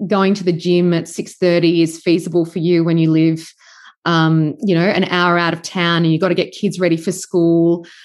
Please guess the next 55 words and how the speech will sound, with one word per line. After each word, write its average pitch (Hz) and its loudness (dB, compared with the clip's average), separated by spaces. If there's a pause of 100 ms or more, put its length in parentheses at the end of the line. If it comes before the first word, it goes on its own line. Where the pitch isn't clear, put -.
(180)
um, 160 2
and 180 2
you 170 2
also 170 0
work 170 0
off 160 -2
farm 160 0
and 160 -2
you 185 -6
sort 170 -4
of 160 -2
know 175 2
that 165 -2
your 170 -2
husband's 170 -2
might 190 0
be 180 0
needing 170 2
to - -10
call 170 0
you 170 2
at 165 0
any 165 2
moment 160 2
just 165 -12
to 170 -4
help 165 0
him 165 -2
out 165 0
with 170 -4
stuff, 160 -2
and 175 2
you, 160 0
you 165 -4
don't 180 0
know 180 2
when 175 2
the 170 0
truck's - -6
arriving 170 2
because 165 -2
it - -8
could 175 -2
be, 156 0 (380)
could 226 0
be 196 -4
seven 196 0
A 180 2
M, 175 2
it 175 -4
could 180 -4
be 185 0
seven 170 0
P 175 0
M. 170 0